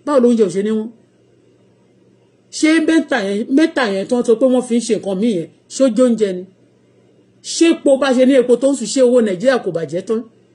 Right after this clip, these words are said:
Owó Canada máa ti fẹ́ wọ one thousand. Owó, owó Canada máa ti fẹ́ wọ one thousand to Nigeria. Nígbà tí mo sì dé ìlú yìí, one twenty mà ní.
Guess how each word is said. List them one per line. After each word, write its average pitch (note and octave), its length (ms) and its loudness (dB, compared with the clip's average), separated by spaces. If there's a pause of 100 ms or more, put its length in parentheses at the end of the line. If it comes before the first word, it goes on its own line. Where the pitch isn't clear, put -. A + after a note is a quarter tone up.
(400)
Owó C4 180 4
Canada C#4 340 0
máa A#3 120 0
ti F#3 120 -10
fẹ́ G#3+ 120 0
wọ F#3+ 100 0 (120)
one G3+ 80 -6
thousand. E3+ 360 -6 (1700)
Owó, A3 140 6 (160)
owó A3+ 180 4
Canada A#3 260 0
máa G3+ 100 -6
ti E3+ 60 -12
fẹ́ F#3+ 80 -2
wọ F3 180 0
one F3+ 80 -6
thousand E3+ 360 -6
to D#3+ 120 -8
Nigeria. D#3+ 340 -12 (520)
Nígbà E4+ 240 2
tí B3 80 0
mo A3+ 120 2
sì G3 120 -4
dé A#3+ 160 4
ìlú G#3 120 -4
yìí, G3+ 120 -4 (140)
one B3+ 100 0
twenty G3+ 340 -6
mà E3 140 -8
ní. F3 160 -8